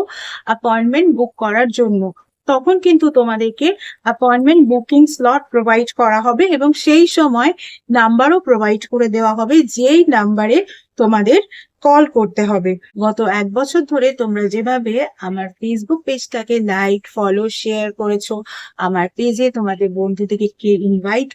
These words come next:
করেছো, তাদের বন্ধুদেরকেও ইনভাইট করে নিতে বলেছো, ঠিক একই রকম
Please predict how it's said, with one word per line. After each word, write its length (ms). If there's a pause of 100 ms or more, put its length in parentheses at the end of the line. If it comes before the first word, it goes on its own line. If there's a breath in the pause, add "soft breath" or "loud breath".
করেছো, 320 (220)
তাদের 260 (100)
বন্ধুদেরকেও 600 (100)
ইনভাইট 440
করে 240
নিতে 160 (100)
বলেছো, 300 (480 loud breath)
ঠিক 140 (300)
একই 280
রকম 240